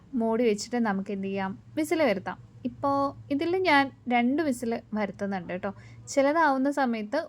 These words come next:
ഒരു വിസിലൊക്കെ മതിയാവും. നമ്മളൊന്ന് ഒരു വിസിൽ വന്നിട്ട്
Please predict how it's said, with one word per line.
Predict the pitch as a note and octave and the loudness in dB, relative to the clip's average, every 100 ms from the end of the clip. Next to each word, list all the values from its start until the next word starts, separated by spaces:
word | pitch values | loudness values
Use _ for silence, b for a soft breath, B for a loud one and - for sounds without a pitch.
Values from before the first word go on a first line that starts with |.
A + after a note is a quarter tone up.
| - | -2
ഒരു | B3+ C4+ | 0 0
വിസിലൊക്കെ | A3+ A3 A3+ A#3+ A3+ | 0 -2 -2 -2 -2
മതിയാവും. | F#3 F#3+ C4+ E4 | -2 -2 -4 -2
നമ്മളൊന്ന് | A#3 A3 A3+ A#3 B3 B3 | -4 -2 0 0 0 0
ഒരു | C#4+ D#4+ | 0 0
വിസിൽ | C4+ C#4 C#4+ | -2 0 2
വന്നിട്ട് | B3+ A3 B3+ A#3+ | 2 2 0 0